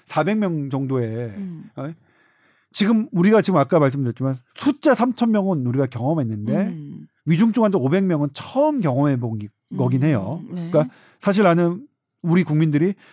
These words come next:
Speaker 1: 삼천 명이라는 숫자에는 안 놀래고
Speaker 2: 음.
Speaker 1: 위중증 오백 명이라는 숫자에는 놀라실 거라 생각했는데
Speaker 2: 네.
Speaker 1: 아, 다 이제 그래도 기사들이 막 공포 위주로 쓰니까 삼천 명에도 놀라신 것 같아요.
Speaker 2: 음, 네, 네,
Speaker 1: 근데
Speaker 2: 네.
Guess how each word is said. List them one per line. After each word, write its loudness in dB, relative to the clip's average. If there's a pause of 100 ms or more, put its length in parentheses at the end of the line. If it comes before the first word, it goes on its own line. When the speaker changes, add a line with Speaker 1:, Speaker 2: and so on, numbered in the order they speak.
Speaker 1:
삼천 -2
명이라는 2
숫자에는 -2
안 -2
놀래고 2
Speaker 2:
음. -10
Speaker 1:
위중증 2
오백 2
명이라는 2
숫자에는 -2
놀라실 2
거라 2
생각했는데 0
Speaker 2:
네. -8 (800)
Speaker 1:
아, 4
다 4
이제 2
그래도 0
기사들이 -2
막 -4
공포 0
위주로 0
쓰니까 -2 (640)
삼천 0
명에도 2
놀라신 2
것 0
같아요. -2
Speaker 2:
음, -12
네, -8
네, -6
Speaker 1:
근데 2
Speaker 2:
네. -8